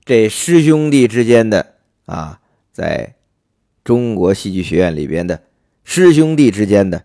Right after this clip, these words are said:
内战风云是一触即发。那欲知详情，我们下回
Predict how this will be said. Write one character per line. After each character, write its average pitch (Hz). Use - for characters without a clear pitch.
内 120
战 87
风 92
云 78
是 -
一 82
触 -
即 107
发。 -
那 -
欲 113
知 104
详 104
情， 78
我 71
们 65
下 -
回 -